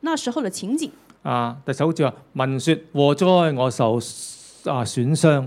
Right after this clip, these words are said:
Speaker 2: 我嘅傷痕極其重大。」
Speaker 1: 十九节，民说：“祸哉，我受损伤，我的伤痕极其重大。”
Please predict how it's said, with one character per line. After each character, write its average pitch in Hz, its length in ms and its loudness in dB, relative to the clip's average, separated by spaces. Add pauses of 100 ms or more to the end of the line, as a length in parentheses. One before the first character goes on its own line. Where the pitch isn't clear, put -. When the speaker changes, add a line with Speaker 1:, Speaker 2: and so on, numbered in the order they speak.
Speaker 2:
我 - 0 -
嘅 139 120 2
傷 180 680 2
痕 104 340 -6 (120)
極 135 160 2 (180)
其 104 240 -4
重 107 300 -10
大。」 95 160 -10 (960)
Speaker 1:
十 269 60 -2
九 254 100 0
节， 196 300 -4
民 226 180 -2
说 285 240 0
：“祸 285 260 0
哉， 277 380 -4
我 226 180 -2
受 330 220 -4
损 - 220 -8
伤， 233 240 -8 (120)
我 254 160 2
的 226 80 0
伤 381 280 -4
痕 240 260 -6
极 226 260 -10
其 185 380 -12
重 196 220 -6
大。” 180 180 -12